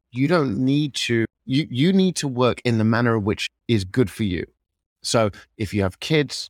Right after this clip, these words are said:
if you wanna go and work overseas, we will support that. Uh, we have a number of offices globally at Elements, and if our El Amigos want to move around to those offices, we will facilitate that. If our El Amigos want to go and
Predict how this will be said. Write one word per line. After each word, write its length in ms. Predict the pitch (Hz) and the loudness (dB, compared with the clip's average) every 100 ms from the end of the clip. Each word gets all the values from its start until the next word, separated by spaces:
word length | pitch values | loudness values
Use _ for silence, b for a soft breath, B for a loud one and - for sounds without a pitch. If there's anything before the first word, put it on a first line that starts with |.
| - | -6
if 180 | 110 - | -6 -2
you 120 | 120 | -2
wanna 220 | 113 107 | 0 0
go 100 | 98 | 0
and 160 | 101 98 | -2 2
work 260 | 110 107 | 0 0
overseas, 680 | 110 92 95 - 147 143 135 - _ | -2 -2 -4 0 2 0 -4 -10 _
we 220 | 117 131 | 0 2
will 180 | 143 139 | 2 0
support 520 | - 110 - 127 101 | -4 -8 -4 -2 -2
that. 200 | 87 92 | -2 0
Uh, 40 | 101 | 2
we 220 | 117 139 | 4 2
have 260 | 131 143 113 | 2 0 2
a 220 | 113 104 | 2 4
number 340 | 113 139 131 | 4 2 2
of 100 | 123 | 2
offices 460 | 110 107 120 - 98 | 0 -4 -4 -4 -4
globally 460 | - 123 120 120 110 | 0 2 2 2 0
at 80 | |
Elements, 480 | 117 120 120 110 - | 2 2 2 2 0
and 80 | 101 | -2
if 100 | 98 | 0
our 220 | 104 107 | 2 2
El 100 | 117 | 2
Amigos 420 | 117 117 113 110 | 2 0 0 -2
want 200 | 107 107 | 0 -4
to 80 | 101 | -2
move 340 | 107 127 139 117 | -2 0 0 0
around 420 | 110 113 123 127 | 0 0 0 -2
to 100 | 127 | -2
those 200 | 120 123 | -2 -2
offices, 600 | 123 - 127 - 113 - | -4 -6 -6 -4 -6 -4
we 180 | 117 120 | -2 0
will 260 | 117 113 104 | 0 -2 -6
facilitate 720 | - - 127 131 - 120 95 | -8 -2 0 0 0 -2 0
that. 200 | 123 123 - | 0 0 0
If 240 | 127 - - | 0 0 0
our 260 | 117 117 | 0 2
El 100 | 123 | 2
Amigos 520 | 120 127 120 123 117 | 4 4 4 4 2
want 200 | 120 120 120 | 0 -2 0
to 40 | |
go 240 | 127 123 | 0 2
and 160 | 120 113 | 2 -2